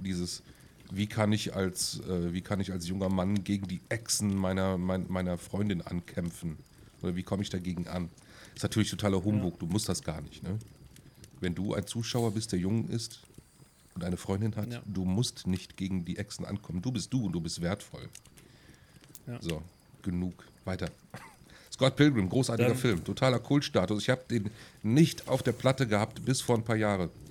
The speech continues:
Speaker 1: als ich den gesehen
Speaker 2: Ja.
Speaker 1: hab.
Speaker 2: Also auf, auf jeden Fall ein Filmtipp für zweitausendzehn.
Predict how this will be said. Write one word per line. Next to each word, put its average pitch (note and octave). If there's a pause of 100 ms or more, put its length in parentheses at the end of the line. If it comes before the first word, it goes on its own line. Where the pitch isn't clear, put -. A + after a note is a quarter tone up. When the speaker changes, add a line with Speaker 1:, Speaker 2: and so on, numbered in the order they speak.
(200)
Speaker 1:
als G#2
ich -
den F#2+ (160)
gesehen F#2
Speaker 2:
Ja. E2
Speaker 1:
hab. A#2+ (1600)
Speaker 2:
Also B2+
auf, C#3+
auf B2
jeden D#3+
Fall C3+
ein B2
Filmtipp C3+
für -
zweitausendzehn. A#2+